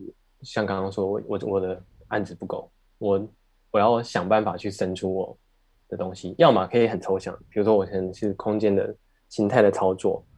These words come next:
或者像这种跟社会有结合的，像我刚刚讲的我的毕设。那还有一个点是我后来毕业的时候，我去，我在一个，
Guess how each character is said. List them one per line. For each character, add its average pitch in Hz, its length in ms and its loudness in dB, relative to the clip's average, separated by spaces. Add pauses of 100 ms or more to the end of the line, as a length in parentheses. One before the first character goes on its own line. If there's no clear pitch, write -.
(160)
或 104 140 -2
者 101 100 2
像 104 160 0
这 101 100 4
种 92 140 -4
跟 110 100 0
社 113 220 6
会 117 80 6
有 98 100 6
结 95 240 0
合 95 140 -2
的， - 140 -6
像 90 120 -8
我 92 60 -8
刚 92 100 -8
刚 95 120 -6
讲 92 120 -8 (120)
的 - 100 -12
我 - 100 -4
的 - 160 -8 (320)
毕 98 140 -4
设。 - 260 -8 (760)
那 101 280 -2 (200)
还 - 160 2
有 127 100 8
一 107 80 4
个 110 80 0
点 90 240 -2
是 101 280 -4
我 98 220 -4 (200)
后 - 180 2
来 101 80 4
毕 113 160 4
业 107 120 8
的 98 40 8
时 104 80 0
候， 101 60 6
我 95 120 2
去， 101 560 -6 (400)
我 113 140 4
在 120 160 8
一 101 80 6
个， 98 480 -2